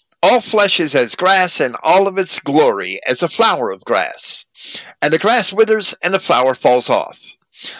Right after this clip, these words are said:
But that which is spoken by Yahweh abides for eternity. Now this is that which is spoken, which is announced to you. And of course all flesh dies,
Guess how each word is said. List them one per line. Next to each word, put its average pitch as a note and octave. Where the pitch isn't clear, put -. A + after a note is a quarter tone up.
But C#3
that D#3+
which C3
is B2+
spoken G3+
by B3
Yahweh C#3
abides C#3+
for C3
eternity. G#2+
Now C3
this A3+
is E3+
that F3
which F#3+
is G3
spoken, C3
which C3
is B2+
announced A2
to C3
you. A2
And A3
of G#3+
course C4
all F3
flesh C#3+
dies, G#2+